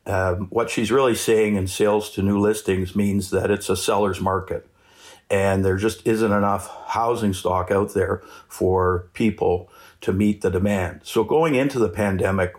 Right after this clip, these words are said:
we had a lot of pent-up demand, particularly in the major urban markets. So you read about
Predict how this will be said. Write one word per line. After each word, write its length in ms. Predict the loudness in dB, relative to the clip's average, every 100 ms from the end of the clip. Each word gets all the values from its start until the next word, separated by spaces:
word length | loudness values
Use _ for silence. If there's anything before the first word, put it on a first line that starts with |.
| -4
we 220 | 0 2
had 240 | 0 0
a 40 | 2
lot 260 | 2 0
of 100 | -2
pent-up 420 | -2 -4 -2 -4
demand, 380 | -2 -2 0 -2
particularly 480 | -4 -6 -2 0 2
in 80 | 2
the 60 |
major 400 | 2 0 0 0 0
urban 300 | 0 0 0
markets. 600 | 0 -2 -4 -8 -10 -16 -18 -20 -12
So 180 | 0 2
you 180 | 4 4
read 220 | 4 2
about 380 | 2 0 0